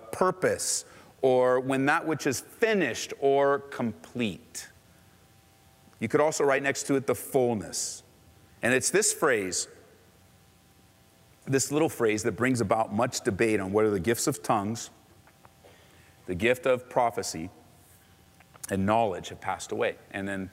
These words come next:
of course, the, the last one is the interpretation of tongues, because if you don't have tongues, then why you have interpretation of tongues? So it's not mentioned, but it's kinda included.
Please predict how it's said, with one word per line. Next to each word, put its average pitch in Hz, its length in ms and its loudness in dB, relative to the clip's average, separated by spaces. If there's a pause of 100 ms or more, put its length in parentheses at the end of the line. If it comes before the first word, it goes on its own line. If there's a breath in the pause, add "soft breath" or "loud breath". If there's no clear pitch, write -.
(320 soft breath)
of - 80 -20
course, 98 320 -2
the, 95 220 -6 (320 loud breath)
the - 60 -2
last 110 260 2
one 107 80 -6
is 87 60 -8
the 104 80 -6
interpretation 95 600 -6
of 82 60 -12
tongues, 101 240 -8
because 92 180 -8
if - 60 -10
you 104 60 -2
don't 104 140 -6 (100)
have 101 260 -6
tongues, 104 340 -6
then 95 140 -8
why 98 120 0
you 95 100 -2
have 98 160 -6
interpretation 92 600 -6
of 82 60 -12
tongues? 85 240 -10
So 90 140 -6
it's - 160 -6
not 123 100 -2
mentioned, 123 360 -2
but 101 100 0
it's 101 140 -6
kinda 110 220 -2
included. 98 460 -6